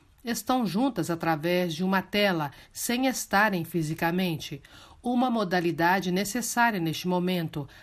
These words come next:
a única possível na emergência que todos esperamos que termine em breve. Mas isso não pode nos fazer esquecer que a igreja, os sacramentos, o povo de Deus são concretos.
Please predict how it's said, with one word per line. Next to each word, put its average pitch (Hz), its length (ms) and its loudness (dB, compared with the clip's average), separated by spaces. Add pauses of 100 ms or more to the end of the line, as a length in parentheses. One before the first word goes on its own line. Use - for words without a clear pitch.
a 165 160 0
única 247 420 0
possível 233 640 -2
na 165 160 -2
emergência 196 800 -2
que 247 140 -4
todos 180 400 -2
esperamos 190 640 -2
que - 100 -10
termine 170 640 -2
em 208 140 0
breve. 147 560 -4 (500)
Mas 254 300 2
isso 226 260 0
não 269 220 2
pode 180 340 0
nos 190 220 -2
fazer 175 420 0
esquecer 226 720 -2
que 247 140 -4
a 247 40 0
igreja, 196 640 -2
os 185 140 -6
sacramentos, 160 800 -4
o 175 80 -2
povo 170 320 -2
de 143 140 -6
Deus 175 340 -2
são 240 320 -2
concretos. 185 920 -2